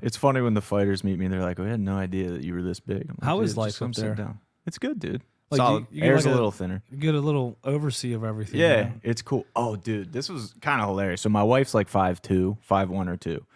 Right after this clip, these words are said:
Speaker 1: And we were at a concert recently, and, you know, small, like, club show. Everybody's packed in. And, like, I leaned down to say something in her ear and,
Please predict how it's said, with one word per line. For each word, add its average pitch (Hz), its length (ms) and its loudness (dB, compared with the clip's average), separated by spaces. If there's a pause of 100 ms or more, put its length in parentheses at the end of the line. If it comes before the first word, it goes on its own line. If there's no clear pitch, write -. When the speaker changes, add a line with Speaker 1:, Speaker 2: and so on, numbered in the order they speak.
(360)
Speaker 1:
And 110 120 4
we 127 80 6
were 151 100 6
at 135 100 8
a 101 60 4
concert 127 480 0
recently, 90 680 -6 (420)
and, 104 180 2
you 113 80 2
know, 98 280 0 (680)
small, 120 520 4
like, 95 200 -2
club 104 300 0
show. 90 400 -4 (260)
Everybody's 113 460 2
packed 90 380 0
in. 80 280 -6 (480)
And, 107 140 -2
like, 113 260 0
I 120 140 4
leaned 143 300 4
down 113 240 4
to 101 60 -2
say 107 240 0
something 117 340 -2
in 104 100 -2
her 90 160 -4
ear 101 400 -6 (540)
and, 107 340 0